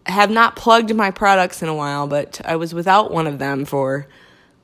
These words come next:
almost two weeks, thanks to the United States Postal Service losing my box. Um, and I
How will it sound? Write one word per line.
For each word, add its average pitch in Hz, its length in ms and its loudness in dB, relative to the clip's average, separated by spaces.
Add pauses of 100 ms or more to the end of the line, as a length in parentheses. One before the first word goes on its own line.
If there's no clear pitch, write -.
(120)
almost 214 380 -2
two 202 120 -2
weeks, 190 320 0
thanks 175 280 -6
to - 120 -6
the 156 80 -2
United 160 300 -4
States 151 260 -6
Postal 156 340 -8
Service 147 380 -6
losing 156 300 -6
my 135 120 -8
box. 151 640 -4
Um, 143 460 -2 (400)
and 151 180 -6
I 143 320 -6